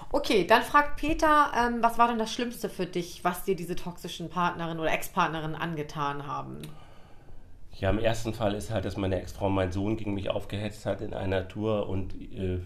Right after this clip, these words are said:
Speaker 2: ja, ihn bis, mit heute mit, äh, mit Unwahrheiten, äh, füttert. Man hat da als, als Mann, kann man auch so sagen, oder Vater eigentlich keine,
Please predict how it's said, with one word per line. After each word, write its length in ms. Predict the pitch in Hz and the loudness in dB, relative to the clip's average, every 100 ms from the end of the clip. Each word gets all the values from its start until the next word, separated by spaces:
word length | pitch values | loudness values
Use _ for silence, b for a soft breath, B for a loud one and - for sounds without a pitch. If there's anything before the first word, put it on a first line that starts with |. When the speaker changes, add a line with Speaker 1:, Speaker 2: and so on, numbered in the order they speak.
| - | -6
Speaker 2:
ja, 180 | 92 87 | -2 -2
ihn 180 | 95 90 | -2 -4
bis, 140 | 90 - | -4 -4
mit 180 | 90 | -4
heute 240 | 92 98 95 | -2 -2 0
mit, 300 | 92 90 - | -2 -4 -8
äh, 400 | - 95 90 87 90 B B B B B B | -8 -4 -2 -2 -4 B B B B B B
mit 180 | 104 95 | -6 -6
Unwahrheiten, 1000 | - 107 104 101 101 95 98 98 98 - | -2 0 4 4 4 0 0 -2 -4 -4
äh, 500 | 95 92 90 90 92 92 | -4 0 0 0 -2 -4
füttert. 380 | 104 98 95 95 | -6 -2 -2 -2
Man 180 | 90 | -4
hat 140 | 92 - | -4 -2
da 140 | 90 | -2
als, 380 | - 90 - - - b b b b b - - | -2 -4 -8 -14 -16 b b b b b -14 -6
als 480 | 85 80 - - - - - - - - - | -4 -4 -12 -18 -20 -20 -20 -20 -20 -20 -16
Mann, 300 | - 85 85 | -6 -2 -2
kann 140 | 87 90 | -4 -2
man 140 | 87 | -2
auch 120 | - | -4
so 140 | - 92 | -4 -2
sagen, 260 | 85 82 80 | 0 0 -2
oder 180 | 80 82 | -4 -4
Vater 440 | 87 85 92 - | -4 -4 -4 -6
eigentlich 200 | 92 - | -8 -8
keine, 360 | - 85 87 | -6 -4 -4